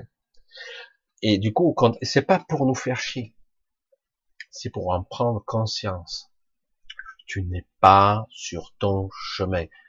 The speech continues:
Je fais comment ? Tais-toi. Ouais, mais je fais comment ? Tais-toi, je te dis. Bordel. Tu ne sais pas, donc ne l'ouvre pas. Donc, je ne cherche pas. Le chemin,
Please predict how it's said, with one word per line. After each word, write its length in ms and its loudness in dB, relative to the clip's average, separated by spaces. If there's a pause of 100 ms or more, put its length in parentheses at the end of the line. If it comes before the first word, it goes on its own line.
(200)
Je 100 -6
fais 140 -2
comment ? 280 2 (760)
Tais-toi. 400 -6 (540)
Ouais, 120 0
mais 140 -6
je 80 -6
fais 100 -4
comment ? 340 4 (260)
Tais-toi, 360 -4
je 140 -2
te 80 -10
dis. 260 -14 (220)
Bordel. 500 -6 (1500)
Tu 380 -6
ne 100 -6
sais 200 -6
pas, 320 6
donc 400 -4
ne 120 2
l'ouvre 360 0
pas. 380 -2 (560)
Donc, 260 0 (140)
je 220 2
ne 180 4
cherche 500 -2
pas. 300 4 (480)
Le 160 0
chemin, 520 2